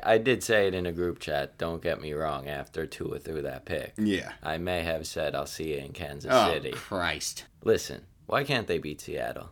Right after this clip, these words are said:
Speaker 2: Yeah.
Speaker 1: Seattle hasn't looked good the past six, seven weeks.
Speaker 2: But why couldn't they have beaten Detroit or Jacksonville?
Speaker 1: No, I
Speaker 2: Now the
Speaker 1: because
Speaker 2: difference
Speaker 1: of
Speaker 2: is
Speaker 1: Zach
Speaker 2: Zach Wilson, yes.
Speaker 1: Because they win that game if Mike White plays against Detroit.
Speaker 2: I
Speaker 1: I
Speaker 2: agree.
Speaker 1: don't know about Jacksonville.
Speaker 2: The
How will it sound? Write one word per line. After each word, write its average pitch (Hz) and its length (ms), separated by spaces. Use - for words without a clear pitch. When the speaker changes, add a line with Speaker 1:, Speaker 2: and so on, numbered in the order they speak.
Speaker 2:
Yeah. 82 180
Speaker 1:
Seattle 139 480
hasn't 120 320
looked 104 180
good 98 160
the 92 60
past 90 400
six, - 240
seven 87 340
weeks. 76 300
Speaker 2:
But 120 160
why 113 160
couldn't 120 300
they 117 100
have 107 160
beaten 113 240
Detroit 110 560
or 107 140
Jacksonville? 110 640
Speaker 1:
No, 123 160
I 87 160
Speaker 2:
Now 160 260
the 156 140
Speaker 1:
because 160 400
Speaker 2:
difference - 20
Speaker 1:
of 170 60
Speaker 2:
is - 60
Speaker 1:
Zach - 180
Speaker 2:
Zach 127 400
Wilson, 87 400
yes. - 400
Speaker 1:
Because 113 500
they 135 240
win 147 240
that 135 180
game 120 280
if 90 120
Mike 95 280
White 87 260
plays 87 380
against 82 380
Detroit. - 500
Speaker 2:
I 139 220
Speaker 1:
I 113 100
Speaker 2:
agree. 117 120
Speaker 1:
don't 113 80
know 95 160
about 80 260
Jacksonville. - 680
Speaker 2:
The 92 220